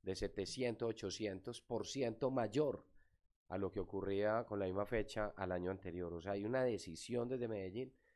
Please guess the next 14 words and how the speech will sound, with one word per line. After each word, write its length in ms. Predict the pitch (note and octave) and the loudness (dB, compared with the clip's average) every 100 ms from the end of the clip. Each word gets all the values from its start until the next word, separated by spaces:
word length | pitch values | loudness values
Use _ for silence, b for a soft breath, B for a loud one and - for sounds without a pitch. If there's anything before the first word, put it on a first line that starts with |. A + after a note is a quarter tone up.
| b | b
de 100 | F#2 | -6
todas 220 | G2 G2+ | -2 0
las 100 | A2 | 2
autoridades, 680 | G#2+ G2 F#2+ F#2+ G#2+ A#2+ A#2 | 0 0 0 4 4 4 2
de 80 | G#2 | 2
erradicar 560 | G#2+ G#2+ G#2 G2+ B2 A#2 | 4 4 2 2 -2 0
la 80 | G#2 | -2
explotación 480 | G#2 F#2 - F#2 | -4 2 2 2
sexual 360 | F2 G#2 - G#2 | -2 -2 0 2
de 80 | G2+ | 2
niños, 300 | G2+ G2 G2 | 0 -2 -2
niñas 320 | G2 G2 F#2+ | -2 -4 -2
y 40 | |
adolescentes. 580 | F2+ E2 D#2 D#2+ - B | -2 -4 -4 -6 -2 B